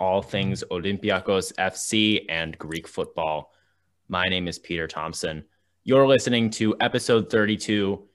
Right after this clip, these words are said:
and midweek series edition fifteen of the podcast.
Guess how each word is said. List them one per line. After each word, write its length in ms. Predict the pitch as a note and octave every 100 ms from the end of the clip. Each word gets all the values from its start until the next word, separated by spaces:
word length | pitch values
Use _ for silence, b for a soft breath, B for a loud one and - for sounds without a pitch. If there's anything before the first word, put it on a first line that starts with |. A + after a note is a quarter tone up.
| _ _
and 340 | F2 F2 F2+ -
midweek 460 | F#2+ G2 F2+ G2 -
series 420 | - G2 F#2+ F#2
edition 480 | F2+ G#2+ - G2 F2+
fifteen 840 | - A#2+ - - B2+ A2 F2 D2+ - _ _ _
of 320 | G#2+ G#2+ F2+
the 80 | G#2+
podcast. 920 | - G2+ F#2 F2+ G2+ F#2 F#2 - -